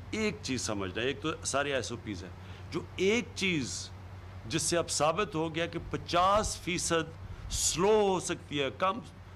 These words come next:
उसकी speed कम हो सकती है इस वबा की,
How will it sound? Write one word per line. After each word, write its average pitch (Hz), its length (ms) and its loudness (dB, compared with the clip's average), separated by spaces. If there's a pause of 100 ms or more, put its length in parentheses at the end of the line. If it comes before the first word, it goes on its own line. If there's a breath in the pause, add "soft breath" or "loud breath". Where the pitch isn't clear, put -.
उसकी 127 240 -2
speed 175 320 -2
कम 190 200 4
हो 180 160 2
सकती 143 320 -8
है 135 240 0 (380)
इस 110 180 -2
वबा 135 300 4
की, 120 260 -6